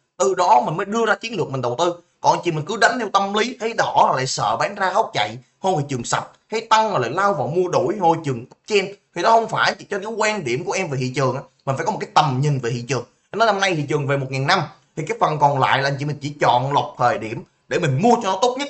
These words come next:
thôi. Mọi người lưu ý kỹ như thế anh chị ha. Đấy. Trên chiến lược trong vùng sideways này, phải biết cách giao dịch. Đôi sáng nay mình ngồi im là thành công, giờ chuẩn bị canh mua. Đấy, thì Techcombank lại mua trong phiên, thì bản chất hàng, à, <laughs> A T O nó kéo lên thì lại đâu đó tầm khoảng một phẩy năm phần trăm thôi. Đấy, nhưng bản chất mình sẽ tập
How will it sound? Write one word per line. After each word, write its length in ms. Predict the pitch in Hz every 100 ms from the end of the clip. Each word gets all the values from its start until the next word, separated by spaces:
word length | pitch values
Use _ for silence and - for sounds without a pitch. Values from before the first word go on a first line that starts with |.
| -
thôi. 80 | - 147
Mọi 100 | 151
người 140 | 147
lưu 180 | 160 165
ý 100 | 190 -
kỹ 160 | 113
như 140 | 190 165
thế 160 | 170
anh 160 | 226 -
chị 120 | 127
ha. 160 | 160 160 - _
Đấy. 180 | 165 190 - _ _ _ _ -
Trên 180 | 180 175
chiến 160 | 247 247
lược 140 | -
trong 100 | 170
vùng 140 | 160 139
sideways 400 | 160 156 160 151
này, 100 | 135 - -
phải 100 | 135
biết 100 | -
cách 160 | 240 -
giao 140 | 180
dịch. 160 | - - -
Đôi 220 | 175 175
sáng 320 | 170 190 240
nay 140 | 208 170
mình 120 | 147
ngồi 160 | 131
im 140 | 165 151
là 80 | 127
thành 140 | 127
công, 240 | 147 143 -
giờ 220 | 147 147 131
chuẩn 160 | 131 139
bị 80 |
canh 260 | 117 147 147
mua. 160 | 147 147 - -
Đấy, 160 | 185 -
thì 100 | 139
Techcombank 500 | 180 196 165 165 151
lại 100 | 147
mua 140 | 160 156
trong 160 | 156
phiên, 280 | 175 170 165 _ _
thì 80 | 127
bản 160 | 139 170
chất 200 | 269 170
hàng, 260 | 143 139
à, 240 | 139 135 135 - _ -
<laughs> 0 |
A 180 | - -
T 40 | 180
O 120 | 175
nó 120 | 170
kéo 200 | 196 220
lên 120 | 202 175
thì 60 | 135
lại 240 | 113 131
đâu 100 | 165
đó 100 | 180
tầm 160 | 151 127
khoảng 220 | 123 160
một 140 | 131 131
phẩy 100 | 160
năm 140 | 165
phần 120 | 135 127
trăm 220 | 170 170
thôi. 80 | 175 - _ _
Đấy, 100 | 180 208
nhưng 80 |
bản 140 | 147 156
chất 200 | 247 170
mình 120 | 139
sẽ 100 | 143
tập 140 | 143